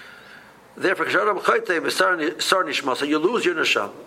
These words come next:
Yispal Kadosh Baruch Hu, Shechiyehu B'Tal Shal Tchias HaMesim. The Rosh Hashanah has to, mamash, give you your neshama back. Now, I, I, Ainli Eitzav Inois Doros. I just, what does it mean that you lose your neshama? So,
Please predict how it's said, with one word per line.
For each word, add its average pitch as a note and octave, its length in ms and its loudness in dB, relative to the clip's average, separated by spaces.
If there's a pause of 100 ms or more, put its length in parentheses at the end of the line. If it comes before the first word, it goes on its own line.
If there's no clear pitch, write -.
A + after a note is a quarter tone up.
(140)
Yispal F3+ 380 -2
Kadosh D3+ 220 0
Baruch B3+ 220 0
Hu, F3 300 -2
Shechiyehu F#3 600 0
B'Tal G3 380 0
Shal D#3+ 120 -2
Tchias D3 340 0
HaMesim. B2 300 -4
The C#3 60 -4
Rosh E3 160 0
Hashanah F3 320 -2
has E3+ 220 0
to, E3 200 -4 (180)
mamash, G3 260 0
give G3+ 160 -2
you F3+ 180 2
your E3+ 120 -2
neshama D3+ 400 0
back. - 300 -10 (1000)
Now, D3+ 260 0 (420)
I, - 80 -2
I, F3 1000 -4
Ainli G3 260 2
Eitzav D#3+ 160 -2
Inois D3+ 260 -2
Doros. C3 400 -2 (1800)
I B2+ 80 2
just, C#3 180 -2 (120)
what C#3+ 300 0
does E3+ 80 4
it E3 40 -2
mean D#3+ 100 0
that D3 80 -4
you C3 80 -2
lose C3+ 180 -2
your C3+ 120 -2
neshama? A#2+ 580 -2
So, C3+ 280 0